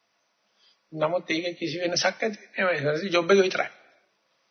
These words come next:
එහෙනම් මිනි කපන තැනකට ගියාම මේ මිනි කපන මනුස්සයාට දොස්තරට ඕන තරම් දෙසිස් කුණපේ තියෙනවා. අතෝ දාන ගිහලා ෂෝක් එකට බේකන් කනවා.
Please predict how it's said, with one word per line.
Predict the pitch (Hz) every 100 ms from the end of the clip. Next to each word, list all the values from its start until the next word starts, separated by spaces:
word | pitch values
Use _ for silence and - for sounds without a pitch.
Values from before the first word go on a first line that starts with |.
| _ _ - -
එහෙනම් | 143 135 123
මිනි | 135 143
කපන | 127 120 147
තැනකට | 147 160 165 165
ගියාම | 151 156
මේ | 175 156
මිනි | 147 139
කපන | 131 135
මනුස්සයාට | 131 123 120 131 147
දොස්තරට | 135 - 131 117 175
ඕන | 143 156 175 208 202
තරම් | 170 196
දෙසිස් | 175 170 180
කුණපේ | - 185 190
තියෙනවා. | 196 160 123
අතෝ | 131 143 135
දාන | 139 139
ගිහලා | 151 208
ෂෝක් | 185 170 170
එකට | 165 180
බේකන් | 165 156 151 139
කනවා. | 120 117